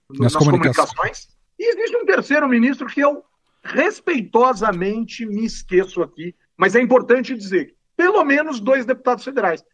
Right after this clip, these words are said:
Speaker 1: Num coletivo que não entrega e que tem lá um deputado federal chamado Marcos Pereira, presidente nacional do Republicanos, que já disse em reportagens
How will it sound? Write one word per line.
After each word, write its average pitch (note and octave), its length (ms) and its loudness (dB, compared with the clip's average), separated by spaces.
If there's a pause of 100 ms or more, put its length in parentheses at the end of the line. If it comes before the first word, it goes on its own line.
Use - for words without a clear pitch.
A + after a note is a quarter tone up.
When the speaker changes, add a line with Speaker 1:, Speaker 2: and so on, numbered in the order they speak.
Speaker 1:
Num E4 220 2
coletivo C#4+ 440 2
que A#3+ 120 -2
não C#4+ 240 2
entrega A3 680 0
e A3 80 -2
que C4+ 140 -4
tem D#4 240 -6
lá G#3 200 2
um D#3+ 120 -10
deputado D#3 420 -6
federal C#3 460 -4
chamado C3 640 -6 (280)
Marcos G#3+ 540 -2
Pereira, E3+ 420 -2
presidente G3+ 460 -2
nacional G3+ 360 0
do F#3 160 2
Republicanos, F#3 1120 -4
que F4 100 -12
já A4+ 200 -2
disse G4+ 340 -4
em - 40 -2
reportagens F#3 580 -2